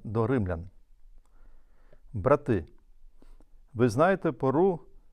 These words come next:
що час вже нам зі сну повстати,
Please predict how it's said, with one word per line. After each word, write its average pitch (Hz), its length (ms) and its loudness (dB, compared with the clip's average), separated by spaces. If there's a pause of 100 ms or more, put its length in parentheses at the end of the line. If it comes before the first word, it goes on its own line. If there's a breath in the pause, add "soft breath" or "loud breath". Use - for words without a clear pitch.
що - 240 -2
час 175 420 6
вже 117 200 -2
нам 156 260 2
зі 120 160 -2
сну 170 220 -4
повстати, - 720 0